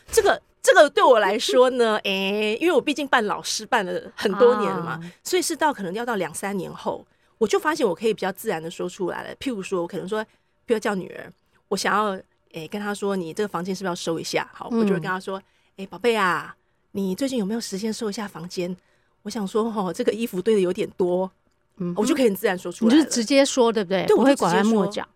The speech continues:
Speaker 1: 对，对，对，不会。哦，
Speaker 2: OK。
Speaker 1: 讲到拐弯抹角，呃，因为我后来跟儿子的关系也很好，所以后来呢，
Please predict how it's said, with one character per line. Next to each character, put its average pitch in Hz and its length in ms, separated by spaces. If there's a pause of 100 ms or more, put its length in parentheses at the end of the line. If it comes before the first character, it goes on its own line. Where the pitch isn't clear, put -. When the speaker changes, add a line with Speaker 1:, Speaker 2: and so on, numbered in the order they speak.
(260)
Speaker 1:
对， 262 100
对， 247 120
对， 233 100
不 185 140
会。 185 220 (140)
哦， - 80
Speaker 2:
OK。 175 200
Speaker 1:
讲 294 100
到 427 60
拐 220 140
弯 254 60
抹 320 160
角， 180 220 (280)
呃， 247 140 (120)
因 214 100
为 - 20
我 180 140
后 - 160
来 262 140
跟 269 260 (140)
儿 214 160
子 262 100
的 214 80
关 220 180
系 233 120
也 170 100
很 175 180
好， 185 200
所 359 140
以 339 40
后 359 160
来 233 220
呢， 202 200